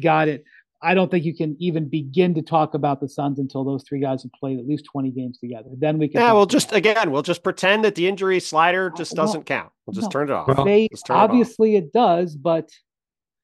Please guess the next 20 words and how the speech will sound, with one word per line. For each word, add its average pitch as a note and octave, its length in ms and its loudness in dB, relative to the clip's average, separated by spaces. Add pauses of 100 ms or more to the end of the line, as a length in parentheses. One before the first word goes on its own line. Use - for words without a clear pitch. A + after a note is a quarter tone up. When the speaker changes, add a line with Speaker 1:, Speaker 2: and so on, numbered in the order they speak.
(220)
Speaker 1:
like, F3+ 300 -2 (400)
I A#3+ 220 8
didn't A#3+ 280 8
agree G#3 720 2
with E3+ 260 -4 (180)
Darvin F3+ 480 2
Ham's F3 920 -4 (160)
tact F3 640 0 (800)
after E3 320 -2
they E3+ 100 0
lost D#3+ 320 0
to D#3+ 60 -4
the C#3+ 80 -8
Grizzlies D#3+ 280 -2
the E3+ 60 2
other E3+ 140 0
day, F3 280 -2
where C#3+ 180 -4
he C#3 120 -10
said, D3+ 480 -2